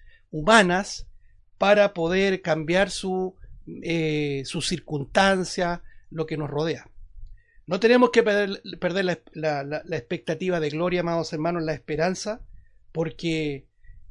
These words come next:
eh, un día nos vamos a encontrar con Él y ya ahí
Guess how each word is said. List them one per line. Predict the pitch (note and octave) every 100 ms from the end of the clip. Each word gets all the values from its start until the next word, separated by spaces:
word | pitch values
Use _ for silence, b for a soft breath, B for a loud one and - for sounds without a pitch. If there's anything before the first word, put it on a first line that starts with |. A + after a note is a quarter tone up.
| - -
eh, | D3+ D3 -
un | D#3+ D#3
día | G3 G#3 F#3 D#3
nos | C#3+
vamos | D#3 F3 -
a |
encontrar | D#3+ D#3 - D#3 -
con | C#3
Él | F#3 C4 - - - b b b -
y | D#3 C3+
ya | G3+ A3+
ahí | G3+ B3 C3 -